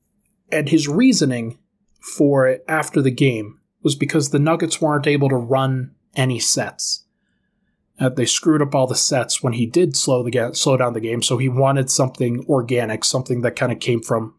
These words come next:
the chaos of the possession. What happened was Jokic dribbled the ball up the court about thirty feet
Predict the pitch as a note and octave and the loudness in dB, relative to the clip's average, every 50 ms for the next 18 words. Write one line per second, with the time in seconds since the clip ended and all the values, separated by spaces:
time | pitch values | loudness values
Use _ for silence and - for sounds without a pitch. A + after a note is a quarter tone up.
0 | - - A2+ - - - D3 C#3 C3+ B2 A#2 - - A#2+ G#2+ A2+ G#2+ - A#2 G#2+ | -8 -6 -6 -4 -2 0 2 2 2 2 0 0 -2 -2 -2 -4 -4 -4 -2 -2
1 | A#2 A2 G#2 - - G2 - - _ _ _ _ _ _ _ _ _ _ _ _ | 0 0 0 -2 -4 -6 -10 -16 _ _ _ _ _ _ _ _ _ _ _ _
2 | _ _ _ _ _ _ _ _ _ _ _ _ _ _ _ _ _ _ _ _ | _ _ _ _ _ _ _ _ _ _ _ _ _ _ _ _ _ _ _ _
3 | - B2+ B2+ D3 G#3 C4+ - - - A2 A2+ A#2+ B2+ B2 A#2+ A#2+ A#2 - - - | 0 0 2 2 0 -2 -2 -2 -2 -2 0 0 0 0 2 2 0 -2 -4 -6
4 | - _ _ _ - B2 B2 C#3 E3+ E3+ G#3 E3+ - - - - E3 D#3+ E3 D3 | -10 _ _ _ -6 -2 0 0 2 2 0 -2 -2 -2 0 0 0 2 2 0
5 | C3+ C3 B2+ D#3+ F#3 D4 B3 E3+ A#2+ - - A#2+ G#2+ - - A#2 A#2+ D3 C#3 - | 0 0 2 2 2 4 4 2 0 0 -4 -6 -6 -6 -4 -4 -4 -4 -4 -6
6 | - - _ _ _ _ _ _ _ _ _ _ _ _ _ - C3 B2 C#3 C3+ | -12 -14 _ _ _ _ _ _ _ _ _ _ _ _ _ -6 -2 0 2 2
7 | C3 B2+ B2+ - - _ _ C#3+ C#3+ C#3+ C#3 A#2 - - A3+ C4 A3+ D#3+ - - | 2 0 -2 -8 -16 _ _ 0 2 2 2 0 0 0 2 2 2 0 -2 -6